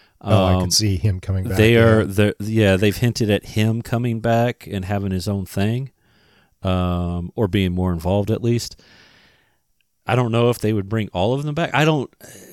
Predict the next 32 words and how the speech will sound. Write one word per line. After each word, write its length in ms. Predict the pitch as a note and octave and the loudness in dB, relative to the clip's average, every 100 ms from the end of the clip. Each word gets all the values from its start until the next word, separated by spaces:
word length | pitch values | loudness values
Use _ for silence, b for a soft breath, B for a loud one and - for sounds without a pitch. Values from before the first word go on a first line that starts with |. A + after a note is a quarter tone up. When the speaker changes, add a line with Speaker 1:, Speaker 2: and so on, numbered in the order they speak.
| - | -10
Speaker 2:
if 160 | D#3 - | -4 2
anything, 380 | D3+ D#3+ D#3+ D3 | 2 2 2 4
it'd 200 | B2+ A2 | 2 4
be, 920 | B2 B2 A#2+ A#2+ A#2 A2+ A2 A2 G#2+ - | 4 6 4 4 2 2 0 -2 -4 -2
uh, 300 | A#2 A2 G#2+ | 2 4 2
similar 520 | - B2 A#2+ A2+ G#2+ | 0 0 0 0 -2
to, 380 | - - A2 G#2 | -2 0 0 2
like, 300 | G2+ G2 - | 0 0 -2
an 100 | F#2+ | -6
Avengers 960 | F2+ F#2+ G#2 G2+ G#2 G2+ G2 F#2+ - - - | -4 -2 -2 -2 -2 -2 -2 -6 -10 -12 -4
or 280 | G2+ F#2+ | -2 0
an 200 | - F#2+ | -2 -6
Endgame 920 | - G2+ G2 F#2+ F2+ G2+ F#2+ F#2 F2+ E2 _ _ _ _ _ _ - - | -6 -6 -4 -6 -2 -2 0 -2 -4 -10 _ _ _ _ _ _ -18 -8
Infinity 520 | G2 - A2 G2 F#2+ | -8 -4 -4 -4 -6
War 400 | F2 F#2 F#2+ F2+ | -6 -2 -2 -2
type 360 | - - F#2 - | -6 -8 -6 -8
of 80 | |
situation, 880 | E2+ G#2+ F2+ F2+ F#2 F2+ - F#2 F2 - b b b b b | -10 -10 -10 -8 -6 -6 -6 -8 -8 -12 b b b b b
uh, 300 | - F#2+ F#2 - | -6 -2 -2 -2
as 160 | F#2+ | -4
a 60 | F2 | -6
team 320 | - G2 F2 | -6 -4 -4
up, 180 | D#2+ - | -6 -6
I 100 | G2 | -4
would 180 | F#2+ F2 | -2 -2
think. 540 | - - G#2 E2 - - b b | -6 -6 -2 -2 -6 -20 b b
Now, 160 | - C3 | 2 4
we 120 | A#2 | 4
could 180 | - B2+ | 4 2
be 100 | B2 | 2
completely 500 | - G2 D3+ - G#2+ | 0 0 2 2 0
wrong 520 | G#2+ A#2 G#2+ G2 F#2+ | 0 0 0 -2 -6